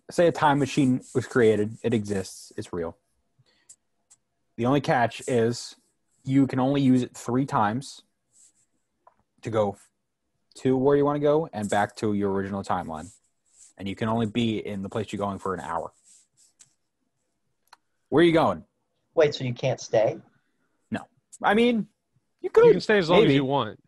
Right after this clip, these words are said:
Speaker 3: So you're saying out of all three tries, one tr-, one of the three is going to and from a place. So I could potentially go to three different timelines and come back if I want.
Speaker 1: No, I was gonna, no, I was saying you can go to three timelines and you can be there, each of them in, for an hour.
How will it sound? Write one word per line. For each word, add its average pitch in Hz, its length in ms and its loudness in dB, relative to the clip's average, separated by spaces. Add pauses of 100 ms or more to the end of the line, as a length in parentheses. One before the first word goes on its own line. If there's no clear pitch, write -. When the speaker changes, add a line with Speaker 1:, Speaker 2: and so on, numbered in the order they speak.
Speaker 3:
So - 160 -2
you're 196 160 2
saying 185 300 -4
out 151 180 -2
of 147 80 -2
all 156 140 2
three 147 260 -6
tries, 123 640 -2 (100)
one 143 420 -4
tr-, - 220 -12
one 139 300 -4
of 175 120 -4
the 156 100 -2
three 143 380 -4
is 123 100 -6
going 123 280 -6
to 135 160 -8
and 117 100 -10
from 113 180 -8
a 104 80 -14
place. - 400 -20 (1200)
So 156 140 -2
I 160 80 2
could 160 280 -6
potentially 165 400 -4
go 156 100 -2
to 139 80 -4
three 151 200 -6
different 135 300 -6
timelines 123 480 -6
and 117 100 -12
come 120 160 -10
back 110 240 -6
if - 120 -20
I 110 40 -12
want. 92 300 -18 (500)
Speaker 1:
No, 107 120 -8
I 113 120 4
was 123 100 0
gonna, 110 220 -2
no, 123 180 -2
I 87 180 -6
was 101 140 -12
saying 90 460 -8
you 104 120 -10
can 98 180 -8
go 110 180 -2
to 98 60 -6
three 127 320 -2
timelines 104 580 -4
and 95 80 -8
you 90 60 -10
can 90 180 -10
be 98 140 -6
there, 82 200 -12
each 113 260 -6
of 104 60 -4
them 95 160 -6
in, 92 140 -10 (100)
for 95 180 -4
an 69 60 -6
hour. 87 380 -6